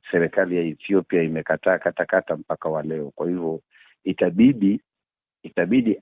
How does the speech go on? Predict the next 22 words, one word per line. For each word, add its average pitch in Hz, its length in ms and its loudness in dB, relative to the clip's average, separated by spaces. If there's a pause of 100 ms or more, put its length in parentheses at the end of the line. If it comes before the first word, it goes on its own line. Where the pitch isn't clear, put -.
aidha, 117 500 2 (840)
aidha, 98 600 2 (120)
uh, 82 560 2
viongozi 90 1000 2 (320)
wa 87 240 6
waasi 92 440 2
kule 90 340 -2
Tigray 82 560 -6 (120)
wakubali 85 680 0
kwamba 85 600 0 (380)
watazidi 90 760 0
kujumuika 85 800 -2
kwa 80 180 -4 (120)
pamoja 85 460 -4
na 76 80 -8
nchi 85 400 -8
ya 78 80 -4
Ethiopia, 98 760 -2 (540)
ama 110 600 0 (120)
nchi 110 300 0
ya, 98 60 6 (580)
eh, 87 80 -2